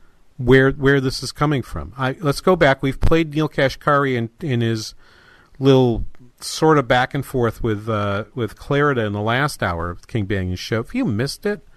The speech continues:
the podcast will be available later. You just go to twin cities business radio dot com.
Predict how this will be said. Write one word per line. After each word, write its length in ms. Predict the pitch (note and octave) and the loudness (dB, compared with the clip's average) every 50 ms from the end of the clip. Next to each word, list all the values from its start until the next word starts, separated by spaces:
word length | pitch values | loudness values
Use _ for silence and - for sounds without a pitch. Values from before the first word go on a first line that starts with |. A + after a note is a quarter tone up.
| _ _ - _ _ _ _ - _ _ _ _ _ _ - - | _ _ -20 _ _ _ _ -20 _ _ _ _ _ _ -4 0
the 100 | - F3 | 2 8
podcast 640 | - - F#3+ G#3+ A3 - - F#3+ F#3 E3+ - - - | 8 10 10 8 6 2 0 2 2 2 0 -2 -4
will 80 | D#3 | -4
be 160 | C#3+ D#3 D3 | -2 0 0
available 520 | C#3 A#2 A2 A#2 A#2 C3+ C#3+ B2 G#2+ G2+ G2+ | 0 0 0 0 0 0 -2 -2 -2 -2 -2
later. 460 | F#2+ F#2+ G2+ A2 G#2 F2+ G2+ C3+ - _ _ _ _ _ _ _ _ _ _ _ _ _ _ _ - | -2 -4 -4 -4 -4 -6 -6 -6 -10 _ _ _ _ _ _ _ _ _ _ _ _ _ _ _ -10
You 80 | A#2+ | -10
just 200 | G#2+ - - - | -8 -8 -8 -2
go 120 | - B2 B2+ | 2 2 2
to 80 | C3+ | 2
twin 200 | - - B2+ B2 | 4 2 2 2
cities 280 | - - C3 B2+ B2 - | 2 0 0 0 0 2
business 360 | - A2 G#2 - C#3+ - - | 2 0 2 0 -4 -2 0
radio 280 | A#2+ G2+ G2 G#2 G2+ F#2+ | 0 0 2 0 0 0
dot 260 | G2+ G2+ G2+ - - | 0 0 -2 -2 -4
com. 380 | - B2 A#2 D#2+ E2+ - D3 | -6 -4 -4 -4 -4 -6 -8